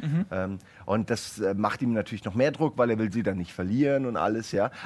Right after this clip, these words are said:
Speaker 2: Aber er ist halt auch jemand, der dann immer schreibt so, äh, so, ja, die ist schon so ein bisschen frech oder die zieht sich schon ein bisschen freizügig an, ja. Eigentlich sollte man ihr mal eine geben.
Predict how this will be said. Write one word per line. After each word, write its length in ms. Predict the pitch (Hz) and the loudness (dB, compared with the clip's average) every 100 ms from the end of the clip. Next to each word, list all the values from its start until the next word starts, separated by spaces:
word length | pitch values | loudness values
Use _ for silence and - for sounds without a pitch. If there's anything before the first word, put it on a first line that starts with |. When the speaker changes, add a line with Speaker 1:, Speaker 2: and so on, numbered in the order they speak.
| - | 2
Speaker 2:
Aber 160 | 117 151 | 2 4
er 80 | 160 | 0
ist 140 | - | 2
halt 100 | 180 | 2
auch 80 | 139 | 2
jemand, 320 | 147 180 170 | 2 4 4
der 80 | 143 | 2
dann 140 | 156 | 2
immer 120 | 156 | 2
schreibt 280 | 160 165 - | 2 0 0
so, 240 | - 151 - - - | 0 -2 -2 -16 -8
äh, 560 | - 127 123 123 101 117 | 4 6 8 6 4 -2
so, 140 | 110 | 0
ja, 240 | 143 220 233 | 2 2 2
die 140 | 131 | 2
ist 100 | 135 | 0
schon 160 | - 175 | 2 2
so 80 | 180 | 2
ein 60 | |
bisschen 240 | 175 - 190 | -2 -4 -2
frech 400 | - 247 - 143 | 2 2 2 2
oder 180 | 139 | 4
die 140 | 131 127 | 4 0
zieht 240 | - 151 | -4 -4
sich 100 | 170 | -2
schon 140 | - 185 | 2 0
ein 20 | |
bisschen 180 | 156 180 | 0 -2
freizügig 600 | - 220 - 160 - 101 | 0 0 0 -2 -2 -2
an, 140 | 95 | 0
ja. 180 | 95 113 | 2 4
Eigentlich 360 | 135 170 175 - - - | 2 0 -4 -6 -20 -4
sollte 300 | - 180 170 | 4 6 6
man 160 | 175 | 2
ihr 80 | 180 | 4
mal 140 | 190 120 | 4 4
eine 200 | 180 170 | 4 2
geben. 300 | 175 233 | 0 2